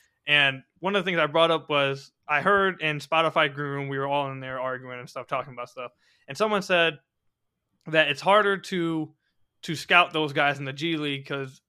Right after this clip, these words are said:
figuratively, yeah, you're facing more, more of N B A ready guys than you would in college.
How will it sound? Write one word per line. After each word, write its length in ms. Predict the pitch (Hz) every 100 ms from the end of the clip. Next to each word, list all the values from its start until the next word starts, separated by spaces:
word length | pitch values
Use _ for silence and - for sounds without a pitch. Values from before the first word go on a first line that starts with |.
| _ -
figuratively, 520 | 202 208 - 165 165
yeah, 200 | 156 160
you're 140 | 151 143
facing 340 | 165 147 143
more, 440 | 143 151 147 143 _ _
more 300 | 147 160 165
of 120 | 160 143
N 160 | 165
B 120 | 165 165
A 60 |
ready 200 | 165 165
guys 440 | 165 170 170 165 -
than 160 | 151
you 100 | 151
would 220 | 143 170
in 100 | 170
college. 440 | 180 175 180 180